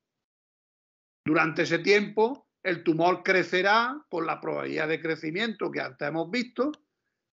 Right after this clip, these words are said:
Una vez empezada la radioterapia, con el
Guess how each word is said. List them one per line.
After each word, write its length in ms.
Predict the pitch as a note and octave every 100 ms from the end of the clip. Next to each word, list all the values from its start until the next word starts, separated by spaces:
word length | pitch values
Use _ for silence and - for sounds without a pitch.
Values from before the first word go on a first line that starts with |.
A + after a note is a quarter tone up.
| _ _
Una 260 | G3 F#3+ F#3
vez 400 | G3 F#3 D3+ - _ _ -
empezada 600 | F#3+ E3+ F3+ F3 F#3 G3
la 120 | G3
radioterapia, 1080 | G3 G3 G3 F#3+ G#3 A3+ A3+ A3+ A#3+ C4+ - _ _ _ _ _ _ _ _ _ _
con 220 | - E3+ D#3+
el 340 | D#3 D3 -